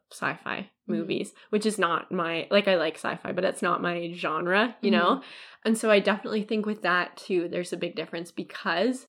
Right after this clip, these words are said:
Speaker 1: it's so subjective what you picture
Speaker 2: Mm-hmm.
Speaker 1: things in an imagined future to look like versus, like, the shit I like, which is, like,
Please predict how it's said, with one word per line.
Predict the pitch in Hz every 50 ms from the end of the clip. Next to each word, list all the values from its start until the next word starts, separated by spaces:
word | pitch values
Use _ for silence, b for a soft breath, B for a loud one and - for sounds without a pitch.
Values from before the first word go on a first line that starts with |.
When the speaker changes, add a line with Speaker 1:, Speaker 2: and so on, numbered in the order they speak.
| _ -
Speaker 1:
it's | 214 196 - - -
so | - - - - - - - - - - - - 123 117 139 175 180 180 180 180 185 185
subjective | 180 - - 180 170 165 147 - 175 160 175 175 - - - 214 208 190 202 208 202 202
what | 190 175 175 175 175 170 175 - -
you | 196 190 185 190 180 180 180 170 170 - _ - -
picture | - - - 185 185 185 - - - - 196 185 185 190 226 247 262 262 _ -
Speaker 2:
Mm-hmm. | 240 220 220 208 190
Speaker 1:
things | 196 190 185 185 185 185 190 196 -
in | - - 196 185
an | 180 180
imagined | 180 175 170 165 170 180 180 185 190 190 190
future | - - - 190 202 202 - - 202 196 196
to | - - 214
look | 220 220 226 220 -
like | 247 240 226 -
versus, | 175 - 185 185 180 - - - 180 185
like, | - - - - - - B B B B B B B B _ -
the | -
shit | - - - 196 185 -
I | - 170 180
like, | 180 - - 170 -
which | 175 180 - -
is, | 170 165 -
like, | - - 170 -